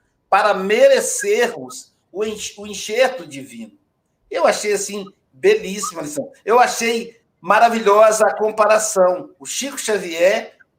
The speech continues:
enxertado pelo Emmanuel, que, que é enxertado pelo Paulo. Eu achei isso maravilhoso. Muito obrigado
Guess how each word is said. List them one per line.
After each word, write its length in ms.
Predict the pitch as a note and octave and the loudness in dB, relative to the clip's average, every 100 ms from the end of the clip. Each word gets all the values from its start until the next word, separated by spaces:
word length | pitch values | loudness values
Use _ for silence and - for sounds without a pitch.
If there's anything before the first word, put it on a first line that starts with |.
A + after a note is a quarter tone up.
| - | -2
enxertado 1200 | B3+ D#4 D#4+ A3+ - A3 - - G#3 A3 G#3+ G#3+ | 2 2 0 -6 -6 -6 -6 -2 2 2 -2 -8
pelo 380 | - A#3 A#3+ G#3 | -4 0 2 2
Emmanuel, 920 | G3 F#3 F#3+ F#3 F#3 F#3+ A3 A#3 - _ _ _ _ _ | 2 4 6 6 6 4 4 0 -8 _ _ _ _ _
que, 120 | B3 | -14
que 360 | C4 - C#4+ B3 | -12 -12 -4 2
é 180 | C4 C4 B3+ D4 | 4 4 4 0
enxertado 1040 | D#4 - C4 A#3+ - G#3 A3+ A3+ A3 A3 - | 0 -2 0 0 2 4 4 2 -2 -10 -4
pelo 320 | A3+ B3+ B3 | 2 2 0
Paulo. 640 | - G3 G#3+ G#3+ F#3+ - - _ _ | 0 4 6 4 0 -4 -16 _ _
Eu 160 | - F#4+ | -4 -2
achei 320 | - - A#3 G3 | -2 -6 -12 -10
isso 580 | G3+ - G#3 F#3 C3+ _ _ C#3 | -14 -12 -10 -8 -10 _ _ -6
maravilhoso. 800 | E3 F3+ F3+ F#3 D3 C3+ C3 C#3+ | -2 0 0 -2 -8 -8 -10 -12
Muito 220 | F#3 G3+ | -8 -6
obrigado 680 | G#3 G#3 D#3+ D#3+ D#3 D3+ | -6 -4 0 2 0 -4